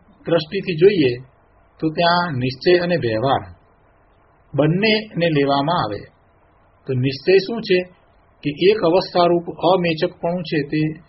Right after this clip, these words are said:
નિશ્ચય છે. પોતે એક રૂપ છે તે નિશ્ચય છે અને એની નિર્મળ શુદ્ધ પર્યાય છે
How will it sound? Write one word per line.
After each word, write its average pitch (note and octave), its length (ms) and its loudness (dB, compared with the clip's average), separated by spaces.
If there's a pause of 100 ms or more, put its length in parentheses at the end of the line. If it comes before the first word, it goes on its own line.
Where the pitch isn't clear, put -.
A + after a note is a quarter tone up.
નિશ્ચય A#2 460 -10
છે. - 180 -20 (1600)
પોતે B2 280 -2 (220)
એક F3+ 240 2
રૂપ F3 180 2
છે E3+ 240 -4
તે D#3+ 160 0
નિશ્ચય C#3 460 0
છે B2+ 300 -4 (840)
અને F3 440 0 (440)
એની E3+ 200 -2
નિર્મળ D#3 340 0
શુદ્ધ E3 340 -2
પર્યાય E3 520 4 (680)
છે C#3+ 360 -4